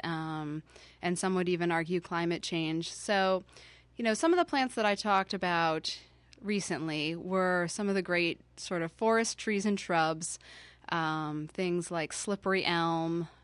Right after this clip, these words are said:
um, and elderberry, even sassafras, pokeweed. Some of these things, if you live in this region, especially the latter two, you probably think are kind of common weeds.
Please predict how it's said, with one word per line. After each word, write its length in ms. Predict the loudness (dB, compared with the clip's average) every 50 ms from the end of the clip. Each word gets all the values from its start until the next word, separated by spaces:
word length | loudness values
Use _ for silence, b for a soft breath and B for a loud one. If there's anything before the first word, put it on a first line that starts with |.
| b -10
um, 720 | -8 -8 -8 -8 -8 -8 -8 -6 -6 -6 -6 -6 -8 -10 -10
and 420 | -10 -8 -8 -8 -10 -10 -12 -6 -2
elderberry, 960 | -2 0 0 0 0 0 0 0 0 0 0 0 0 0 0 0 -2 -2 -4 B B B B B B B B B -20 -8 -2
even 260 | 0 2 2 2 2
sassafras, 1200 | 2 2 4 4 4 4 2 -2 -2 0 2 2 4 4 4 4 2 2 0 -2 -6 -10 -12 -14 -18 -20 _
pokeweed. 880 | -4 0 2 2 2 2 0 -2 0 2 2 4 4 4 4 2 0 -2 B B B B B B
Some 220 | -8 -2 2 2 2
of 80 | 2
these 180 | 2 0 0 0
things, 240 | 2 2 2 2 0
if 120 | 0 0
you 120 | 2 2
live 200 | 2 2 2 2
in 120 | 2 0 0
this 200 | 0 -2 -2 0
region, 580 | 2 2 2 2 2 0 0 0 0 0 -2
especially 480 | -2 -4 -6 -6 -6 -6 -4 -4 -4 -4
the 160 | -4 -4 -2
latter 300 | 0 0 0 2 0 0
two, 180 | -2 -2 -2 -2
you 220 | -2 -2 -2 -4
probably 480 | -4 -4 -4 -4 -4 -4 -4 -4 -6 -6
think 200 | -6 -6 -6 -6
are 100 | -6 -8
kind 220 | -8 -6 -6 -6
of 80 | -6 -8
common 400 | -6 -6 -4 -4 -4 -4 -6 -4
weeds. 440 | -4 -2 -2 -2 -4 -6 -8 -12